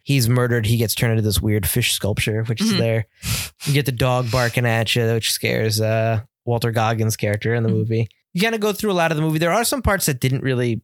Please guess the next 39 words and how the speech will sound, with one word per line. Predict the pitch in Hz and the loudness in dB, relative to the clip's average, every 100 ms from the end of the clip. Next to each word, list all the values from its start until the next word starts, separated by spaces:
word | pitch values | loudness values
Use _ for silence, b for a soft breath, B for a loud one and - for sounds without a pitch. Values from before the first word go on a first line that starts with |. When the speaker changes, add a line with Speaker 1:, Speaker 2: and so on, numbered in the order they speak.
| _ | _
Speaker 1:
make | 120 101 - | -2 -2 -2
sense | 107 110 - | -2 -2 -2
to | 131 | -2
me. | 131 131 - | 0 -2 -4
Speaker 2:
Yeah. | 202 202 196 196 - _ _ - | -2 0 0 -2 -8 _ _ -2
Speaker 1:
There's | 127 | 0
this | 127 - | 2 0
scene, | - 151 147 139 | 0 2 2 2
there's | 135 123 117 | 2 2 2
the, | 131 | 2
you | 123 127 | 2 2
go | 131 | 2
through | 143 | 2
a | 127 | 0
lot | 123 | 0
of | 120 | 0
T | 113 | 0
V | 117 | 0
screens, | 113 120 120 117 - | -2 -2 -2 -2 -4
which | - | -6
just | 110 - | -6 -4
pop | 104 107 | -6 -4
up | 107 | -4
random | 110 113 113 | -2 -2 -2
stuff, | 107 110 110 - - | -2 -2 -2 -4 -6
which | - | -2
I | |
think | 127 117 | 0 2
is | 113 | 2
more | 120 | 2
evocative | 113 107 - 107 | 2 0 0 0
maybe | 117 107 | 0 2
of | 110 107 | 0 0
Rob | 107 110 | 0 0
Zombie's | 120 113 110 127 | 0 2 0 0
music | 123 127 - | 0 0 -2
videos | 139 135 127 - | 0 2 0 0
than | 120 117 | -2 0
actually | 113 - 113 120 110 107 | -2 -2 -2 -2 -2 -4